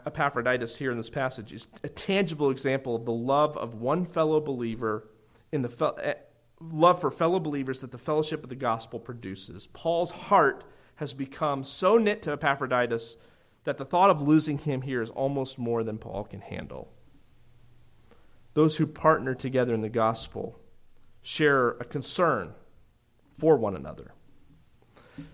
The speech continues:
know, sometimes, uh, uh, people will say, "Well, I don't feel like anybody in this church cares for me.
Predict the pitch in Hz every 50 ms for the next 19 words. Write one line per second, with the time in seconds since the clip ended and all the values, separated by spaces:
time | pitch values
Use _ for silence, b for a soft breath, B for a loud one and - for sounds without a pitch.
0 | B B B B - 165 - 226 220 220 214 170 156 147 139 - - - - 127
1 | 120 107 101 117 - - - - - - - - - 151 135 - - 165 160 160
2 | 151 135 120 113 117 - - - 120 113 110 107 110 113 - - - - - -
3 | - - b b b b b b b b b b b b b b b b b b
4 | b b b b b b b b - 226 285 339 330 330 294 277 262 233 233 233
5 | 233 226 208 220 208 196 180 160 156 156 - - - - 170 160 - - - -
6 | 160 143 135 - - - 113 98 95 87 - - -